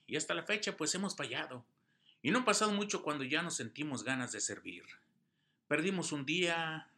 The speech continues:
luego una semana, luego otro día y,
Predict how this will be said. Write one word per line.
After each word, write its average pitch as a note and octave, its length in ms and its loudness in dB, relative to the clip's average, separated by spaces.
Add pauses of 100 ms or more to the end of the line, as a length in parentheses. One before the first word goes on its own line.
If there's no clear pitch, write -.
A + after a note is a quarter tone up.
(500)
luego E3 320 6
una D#3 280 2
semana, D3 460 0
luego D#3+ 240 0
otro C#3 220 -4
día D#3+ 400 0
y, A2 360 -6